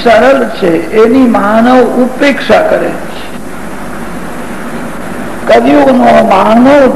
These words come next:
દુર્બળ છે. જેણે ભોગમાં શક્તિનો વિનાશ કર્યો છે એવો દુર્બળ માનવ કઠિન સાધન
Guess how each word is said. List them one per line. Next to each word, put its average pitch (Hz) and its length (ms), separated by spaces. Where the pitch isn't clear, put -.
દુર્બળ 233 580
છે. - 500
જેણે 254 420
ભોગમાં 247 1040
શક્તિનો 247 920
વિનાશ 196 400
કર્યો 185 320
છે - 440
એવો 269 460
દુર્બળ 269 560
માનવ 233 640
કઠિન 330 580
સાધન 220 760